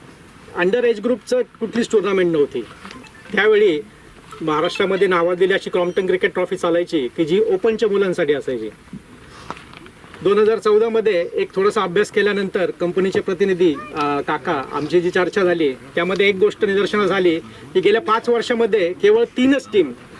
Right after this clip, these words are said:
या फायनलला येत आहेत आणि ॲव्हरेज जर एज ग्रुप काढला तर तो साधारणतः तीसच्या पुढचा असायचा की जी तीस वर्षाच्या पुढची मुलं खेळायची.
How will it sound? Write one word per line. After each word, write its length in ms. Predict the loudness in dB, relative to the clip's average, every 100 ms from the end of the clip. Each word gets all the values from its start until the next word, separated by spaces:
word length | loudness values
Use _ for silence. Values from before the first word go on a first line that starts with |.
| -2
या 140 | 0 0
फायनलला 440 | 0 2 4 4
येत 200 | 2 0
आहेत 180 | 0 -2 -10 -20 -6
आणि 160 | 0 0
ॲव्हरेज 420 | 2 4 4 4
जर 120 | 0
एज 180 | 0 0
ग्रुप 220 | -2 -2
काढला 440 | -2 2 2 2 -4 -10 -8 -2
तर 60 | 0
तो 80 | 0
साधारणतः 680 | 0 0 2 0 -2 -2 -2
तीसच्या 500 | 0 0 2 0 0
पुढचा 320 | 0 0 -2
असायचा 280 | 0 0 0
की 120 | 0
जी 80 | 0
तीस 240 | -2 0
वर्षाच्या 340 | -2 0 -2
पुढची 360 | -2 -4 -2 0
मुलं 240 | 2 2
खेळायची. 420 | 2 0 0 0